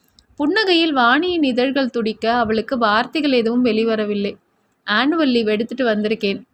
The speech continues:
என் தைரியசாலி வாணியை பார்க்க." ஆகாஷ் சிரித்தான். "தேங்க்ஸ்," மெலிதான குரலில் சொன்னாள் வாணி. "ம், எதுக்கு?" "தெரியல. ஆ, இன்னைக்கு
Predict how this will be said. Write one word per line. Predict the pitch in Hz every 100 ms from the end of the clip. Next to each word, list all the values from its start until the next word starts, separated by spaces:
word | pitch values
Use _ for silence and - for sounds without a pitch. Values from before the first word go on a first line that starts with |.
| _
என் | 214
தைரியசாலி | 208 202 247 285 262 247 254 277
வாணியை | 220 214 233 233
பார்க்க." | 220 202 208 208 - -
ஆகாஷ் | 202 226 226 240 -
சிரித்தான். | 220 214 208 202 202 _ _ - _ _
"தேங்க்ஸ்," | 226 220 240 233 - - _ 233
மெலிதான | 247 330 311 294
குரலில் | 302 254 240 247 240
சொன்னாள் | 220 208 220
வாணி. | 220 202 202 - _ _ -
"ம், | 254 277 269 254 _
எதுக்கு?" | 240 254 302 349 440 - _ _ _ -
"தெரியல. | 226 277 330 320 - - -
ஆ, | 226 262 247 - _ _
இன்னைக்கு | - 262 262 247